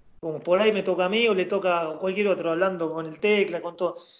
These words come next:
tenés que poner, tenés que caerse en la realidad y que por ahí tenés que hacer cosas que por ahí no te gustan. O sea, la, el único privilegio que tenés es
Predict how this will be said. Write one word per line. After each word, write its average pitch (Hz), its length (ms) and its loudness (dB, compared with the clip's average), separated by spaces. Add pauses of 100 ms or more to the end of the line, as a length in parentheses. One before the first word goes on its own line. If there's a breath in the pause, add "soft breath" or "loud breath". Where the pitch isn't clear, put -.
(300 soft breath)
tenés 269 220 -2
que 247 80 0
poner, 233 640 0
tenés 247 240 -2
que 185 380 2
caerse 220 280 6
en 202 60 0
la 190 60 4
realidad 208 460 4
y 190 220 -4
que 165 520 -10
por 226 140 0
ahí 269 60 2
tenés 214 200 -4
que 202 60 -4
hacer 190 220 -4
cosas 185 260 -6
que 160 120 -8
por 180 160 -2
ahí 233 100 0
no 208 100 -4
te 180 100 0
gustan. 143 540 -2
O 151 80 -18
sea, 170 240 2
la, 165 160 4
el 247 300 0
único 277 280 0
privilegio 202 560 0
que 180 100 0
tenés 240 400 -4
es - 400 -10